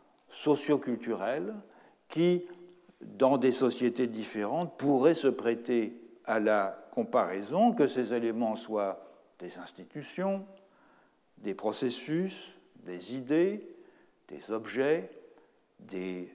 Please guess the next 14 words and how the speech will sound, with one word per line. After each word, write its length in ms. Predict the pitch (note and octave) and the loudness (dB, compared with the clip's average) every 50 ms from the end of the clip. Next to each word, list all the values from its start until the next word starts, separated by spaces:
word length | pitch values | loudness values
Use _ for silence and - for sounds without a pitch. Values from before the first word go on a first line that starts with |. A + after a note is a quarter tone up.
| - - | -18 -16
euh, 120 | D#2+ E2+ C#2+ G1+ - - - _ - | -14 -14 -14 -14 -16 -18 -20 _ -6
pratiques, 640 | - G#2+ A#2+ B2+ - - - E3 G3 F#3+ F#3 - - | 2 2 2 2 2 -6 -4 -2 -2 -2 -4 -8 -6
des 300 | - G2 F#2 - - B2 | -6 -6 -6 -4 -6 -6
images, 640 | B2+ B2 C3 D3 E3 F3+ F#3+ G3 F#3+ E3+ - - - D3 | -4 -2 0 0 0 0 -2 -4 -6 -6 -8 -12 -12 -12
des 80 | - - | -14 -14
techniques 720 | - - - - - - - C#3 C#3+ D#3+ F3 F3 - - | -12 -8 -10 -10 -10 -8 -8 -6 -4 -4 -4 -6 -6 -6
ou 80 | A#2+ A2+ | -6 -6
des 100 | A2 G#2 | -4 -2
formes 220 | - B2+ A#2+ A#2 | -2 -2 0 0
de 40 | A#2 | -2
relations. 460 | G#2+ A2+ A#2 F2 - - - - - - - _ _ _ _ _ _ _ _ _ _ _ _ _ _ _ _ _ _ - - - - _ _ _ _ - | -2 -2 -4 -4 -6 -10 -16 -18 -18 -20 -20 _ _ _ _ _ _ _ _ _ _ _ _ _ _ _ _ _ _ -20 -20 -20 -20 _ _ _ _ 4
Identifier 1200 | F#3+ G3 F3 G3 F3+ F3+ E3+ E3+ D3+ - - - D#3+ E3 D#3+ D#3 C#3+ B2 G#2+ - - - - - - - _ - _ _ _ - | 4 8 8 8 6 6 2 -2 -2 -2 -4 0 4 6 6 6 6 4 0 -4 -10 -16 -20 -20 -20 -20 _ -20 _ _ _ -14
des 360 | - A2+ A2+ A#2+ A#2+ A2+ D#3 | -4 -2 -2 0 0 2 2
unités 800 | F3 F3 E3 D#3+ D#3 - - - D3+ D3 C#3 A#2+ - - - | 2 4 4 2 0 -2 2 2 4 4 4 2 0 -2 -8